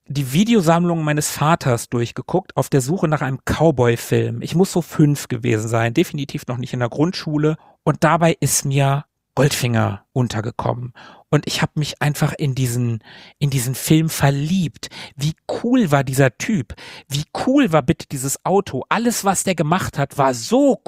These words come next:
cool. Das mit den Mädels, das war mir damals noch relativ egal. Aber alles andere war so cool und das hat sich auch nie geändert. Ich finde Goldfinger,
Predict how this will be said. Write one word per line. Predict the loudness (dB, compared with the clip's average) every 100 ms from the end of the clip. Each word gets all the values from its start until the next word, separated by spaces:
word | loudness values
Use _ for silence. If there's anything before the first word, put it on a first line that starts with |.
| -2
cool. | 0 0
Das | 0
mit | -2 -4
den | 0
Mädels, | 2 2 0 -4
das | -6 -4
war | -4
mir | 0
damals | 0 0 -2
noch | -2
relativ | 0 -2 -6
egal. | -2 0 0 -2 -6 -18 -18 -20 -20 _ _ -2
Aber | 0 0
alles | 2 2
andere | 2 0 0 2 2 0 -4 _
war | -8 -4 -4
so | -4 0 0 -2 -8
cool | -6 0 0 0
und | -4 -6 -12 -8
das | -2 -2
hat | -2
sich | -4
auch | -2
nie | 0 2 2
geändert. | 2 0 0 0 -4 _ _ _ _ _
Ich | -2
finde | 0 -2 2
Goldfinger, | 2 2 0 -2 0 -2